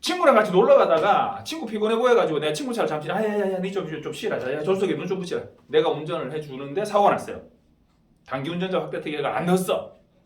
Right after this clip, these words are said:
보험이 안 돼. 자, 그때 이 차 보험으로 했던, 내 보험으로 했던 일단 대인 대물은 보험으로 해준대요. 얼마나 다행입니까? 내 차, 나도 차가 있다 치고, 자, 했을 때. 그런데 친구 차는?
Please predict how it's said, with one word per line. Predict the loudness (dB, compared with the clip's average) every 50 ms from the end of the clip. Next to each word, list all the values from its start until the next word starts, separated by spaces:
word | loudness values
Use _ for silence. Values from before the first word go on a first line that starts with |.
| _ 0
보험이 | 2 2 2 2
안 | 0 2
돼. | 2 2 0 0 -4 -10 -16 _ _ _ _ _ _ _ _ 0
자, | 4 4 4
그때 | 4 2 0 0 0 0 -4 -12 -16 _ _ _ _ _ _ _ _ _ _ _ _ -20 _ _ -20 -20 -20 _ _ _ _ _ _ _ _ _ _ _ _ _ _ -8
이 | -4 2
차 | 4 4 6 6
보험으로 | 6 4 4 4 2 2 0 0
했던, | 0 -4 -4 -4 -4 -4 -4 -4
내 | 2 4 4 4
보험으로 | 4 4 0 0 0 -2 -2
했던 | -4 -6 -8 -8 -6 -6 -6 -6 -6 -8
일단 | -8 -6 -2 -2 -2 -2 -4
대인 | -6 -4 -4 -4 -4 -6
대물은 | -4 -4 -2 -2 0 0 0 -2 -2 -4 -2
보험으로 | 0 0 0 0 0 -2 -2 -2 -2
해준대요. | -4 -4 -4 -2 -2 -2 0 0 -2 -2 -2 -4 -8 -12 -12 -14 -18 -20 _ _ _ _ -12
얼마나 | -8 -6 -6 -4 -4
다행입니까? | -4 -4 -4 -6 -10 -10 -10 -10 -8 -8 -8 -10 -12 -18 _ _
내 | -8 -6
차, | -2 -2 -2 0
나도 | 2 0 0 0
차가 | -4 -6 -4 -2 -2
있다 | -2 -2 0 2 2 2 0 -2
치고, | -4 -6 -6 -4 -2 -2 -2 -4 -4 -8 -10
자, | -10 -8 -8 -8 -8 -10 -14 -20 _ -20 -20 _ _ -4
했을 | -4 -4 -4 -6 -8
때. | -10 -10 -10 -10 -12 -14 -16 -20 _ _ _ _ _ _ -4
그런데 | -2 0 0 2 2 0 0 -2 -4 -8 -16 -20 _ _ _ _ _ _ _ _ _ _ _ _ _ _ _ _ _ _ _ _ _ -16
친구 | -12 -10 -10 -8 -10 -10
차는? | -10 -12 -14 -16